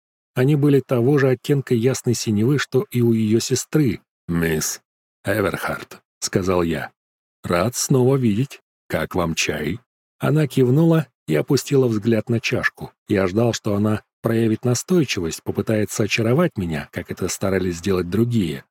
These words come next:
Мне следовало догадаться, что она последует примеру сестры и поступит в точности наоборот. Я подался вперед.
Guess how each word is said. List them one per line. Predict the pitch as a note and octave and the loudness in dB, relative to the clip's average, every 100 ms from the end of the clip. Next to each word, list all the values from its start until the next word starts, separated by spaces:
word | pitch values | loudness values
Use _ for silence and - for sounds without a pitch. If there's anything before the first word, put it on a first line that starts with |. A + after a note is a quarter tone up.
| _ - | _ -2
Мне | D#3 E3 | 2 2
следовало | C#3+ D3 D3 C#3+ C#3 | 0 0 2 4 4
догадаться, | B2+ B2 B2 D3+ - C#3 | 2 2 2 0 0 -2
что | - B2+ | 0 0
она | A#2 C3 | 2 2
последует | C3 A#2+ - C3 B2+ B2+ - - | 0 -4 0 0 4 2 2 0
примеру | B2 A2+ A#2 A2+ | 0 2 0 -2
сестры | - A#2 - D#3+ E3 G#2 _ _ - | -2 -6 -4 0 0 0 _ _ -8
и | |
поступит | - A#2+ - D#3+ E3 | -6 -4 -4 -2 -4
в | - - | -6 -4
точности | B2 A#2 - G#2+ - G#2+ G2 - | -2 0 -2 -4 -2 -2 -2 -4
наоборот. | G2+ F2+ E2 D#2 D#2 - - _ _ _ | -4 -2 -2 -4 -6 -10 -20 _ _ _
Я | G2+ F#2 E2+ E2 _ _ _ | -2 0 -2 -8 _ _ _
подался | - G2 F#2+ F2 - | -6 -2 0 -2 -4
вперед. | - - G2 | 0 0 0